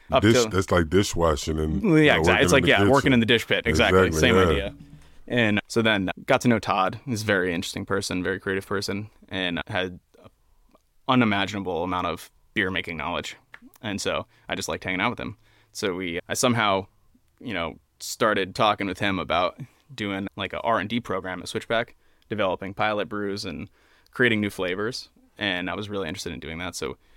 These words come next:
Speaker 1: we worked together on that, kind of built that program out. And a bunch of the beers that Switchback does to this day were beers that Todd and I developed on, like, a little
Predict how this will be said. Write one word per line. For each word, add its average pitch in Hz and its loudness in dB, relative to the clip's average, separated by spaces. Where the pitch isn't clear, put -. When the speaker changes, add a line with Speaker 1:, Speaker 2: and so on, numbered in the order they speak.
Speaker 1:
we 117 0
worked 113 0
together 104 0
on 104 -2
that, 107 -8
kind 95 -4
of 101 -8
built 101 -6
that - -4
program 98 -2
out. 101 -2
And 92 -8
a 113 -6
bunch 104 0
of 104 -4
the 101 -6
beers 98 -6
that 90 -6
Switchback 98 -6
does 98 -6
to - -10
this 82 -12
day 113 2
were 98 -8
beers 92 -6
that 95 -14
Todd 90 -4
and 85 -8
I 90 -8
developed 90 -8
on, 82 -10
like, 87 -12
a 82 -8
little 78 -10